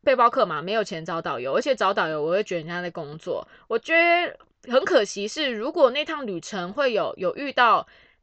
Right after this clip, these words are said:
呃，或者是我有足够的钱去请到可以跟我们讲故事的导游的话，会更有感觉。因为我喜欢听故事，我也不知道，因为我其实 Podcast 现在做世界特辑做了几集，有蛮多人反馈给我的，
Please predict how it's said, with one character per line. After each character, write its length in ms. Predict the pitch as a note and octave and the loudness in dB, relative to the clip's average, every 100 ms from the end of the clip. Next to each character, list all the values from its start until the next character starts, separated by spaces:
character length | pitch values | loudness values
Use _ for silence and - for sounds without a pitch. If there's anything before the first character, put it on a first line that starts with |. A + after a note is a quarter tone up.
| _ | _
呃， 280 | G3 F3+ G3+ | -2 0 4
或 120 | C#4 | 4
者 80 | G#3+ | 2
是 360 | - B3 G3 | -2 -2 0
我 160 | D#3 F#3+ | 2 2
有 160 | A3+ | 2
足 180 | F#3 F#3+ | 0 -4
够 140 | F#3+ B3 | 0 0
的 60 | |
钱 240 | G#3 F#3+ E3 | 0 -8 -10
去 100 | B3+ | -12
请 240 | - F#3+ | -10 -6
到 160 | G3+ G3+ | -4 -4
可 120 | A3 | -2
以 120 | F3+ | -6
跟 120 | E3 | -4
我 40 | G#3 | -6
们 180 | F3 F3 | -8 -8
讲 240 | G3 D3+ | -10 -10
故 200 | G3 G#3+ | -8 -8
事 220 | F#3+ G#3+ | -6 -6
的 240 | E3+ A#2+ D2+ _ _ _ - | -6 -6 -8 _ _ _ -4
导 180 | F3+ | -4
游 120 | D#3 D#3+ | -4 -6
的 80 | |
话， 140 | G3+ A#3 | -4 -4
会 180 | A#3+ G#3+ | -4 -6
更 200 | - G#3+ | -4 -4
有 180 | D#3 A2 | -4 -10
感 180 | E3+ - - | -10 -14 -14
觉。 360 | - - F#2+ - _ _ - _ | -16 -10 -10 -10 _ _ -20 _
因 120 | C#4 | -2
为 260 | D4 C#4 A3+ - - _ _ - | 0 0 -2 -4 -10 _ _ -6
我 100 | F#3+ | -6
喜 180 | - | -6
欢 180 | E3+ E3 | -10 -12
听 220 | F3 F3+ | -12 -12
故 160 | D#3+ E3 | -10 -10
事， 280 | E3 - - _ _ _ _ _ _ | -10 -14 -16 _ _ _ _ _ _
我 100 | A3+ | 2
也 60 | B3 | 2
不 100 | A3 | 2
知 100 | A3+ | 2
道， 220 | G3+ E3 _ _ _ - | 2 2 _ _ _ -6
因 100 | E4+ | 0
为 60 | |
我 180 | E4+ G#3 _ | 0 0 _
其 180 | - A#3 | -14 -14
实 460 | - A#3+ A#3 A#3 A#3 _ _ | -8 -4 0 0 -2 _ _
Podcast 380 | - E4 E4 C#4+ | 4 4 6 2
现 140 | A#3 C#4 | 2 -2
在 60 | |
做 220 | C#4 C#4 | 0 0
世 200 | A#3 - | 0 -4
界 140 | B3 A#3+ | 0 0
特 160 | C4 | 0
辑 180 | G#3+ E3+ | -4 -4
做 140 | E3+ F#3+ | -2 -4
了 60 | |
几 200 | F3 - | -4 -16
集， 320 | - D2+ E2+ | -18 -18 -14
有 120 | - F3+ | -8 -4
蛮 200 | F#3 G3+ | -2 0
多 160 | B3+ | 0
人 280 | G#3+ G3 F#3 | 0 -2 -8
反 300 | - G3+ G3+ | -2 -2 -2
馈 220 | - A3 | -2 -2
给 180 | F3 D3 | -2 -4
我 220 | D#3+ C3 | -2 -4
的， 200 | - D2+ | -6 -10